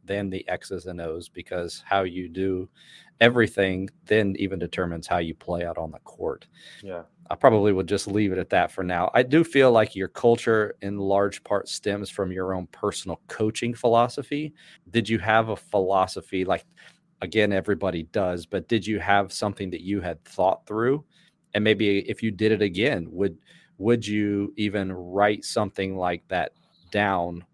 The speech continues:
Speaker 1: Or would you suggest that coaches at least think through that? I'm guessing that you kind of talk through this kind of thing, whether or not you call it this activity with your
Speaker 2: Yeah.
Speaker 1: ramp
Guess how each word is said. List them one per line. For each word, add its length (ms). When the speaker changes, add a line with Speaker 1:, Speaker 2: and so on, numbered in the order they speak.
Speaker 1:
Or 160
would 200
you 140
suggest 640
that 100
coaches 540
at 100
least 260
think 220
through 240
that? 280
I'm 200
guessing 480
that 140
you 160
kind 300
of 120
talk 360
through 340
this 200
kind 260
of 100
thing, 220
whether 160
or 60
not 220
you 140
call 360
it 140
this 240
activity 720
with 200
your 120
Speaker 2:
Yeah. 120
Speaker 1:
ramp 240